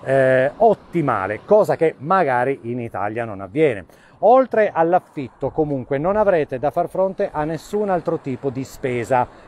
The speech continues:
Non c'è comunque la bolle-, la tassa sui rifiuti perché è a carico del proprietario. Non c'è la tassa di proprietà perché è a carico del proprietario. Quindi è un'unica spesa che si andrebbe ad affrontare per quanto riguarderebbe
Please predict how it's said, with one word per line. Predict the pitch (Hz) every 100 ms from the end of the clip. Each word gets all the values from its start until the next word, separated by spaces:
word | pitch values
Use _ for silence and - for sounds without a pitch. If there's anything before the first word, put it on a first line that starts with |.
| -
Non | 135 165 190 170
c'è | 180 175 117 -
comunque | - 127 160 175 156 - 131
la | 123 110
bolle-, | 120 123 123
la | 123 120 117 113 113
tassa | 147 139 - 120
sui | - 123
rifiuti | 139 226 262 254
perché | 175 120 127
è |
a |
carico | 120 120 110 110
del | 110
proprietario. | 113 107 98 98 87 90 - - -
Non | 143 185 208
c'è | 165 156
la | 135
tassa | 131 120 123
di | 113
proprietà | 110 107 131 226 254
perché | 240 214
è | 175
a |
carico | 151 135 135
del | 117 117
proprietario. | 104 - 107 92 85 87 - - -
Quindi | 233 175 123 -
è | 214
un'unica | 208 170 123 127 208
spesa | 208 - 107 123
che | 120 113
si | 135
andrebbe | 139 135 110
ad | 117
affrontare | 123 180 - 107
per | 107 110
quanto | 123 139
riguarderebbe | 156 160 170 127 95 101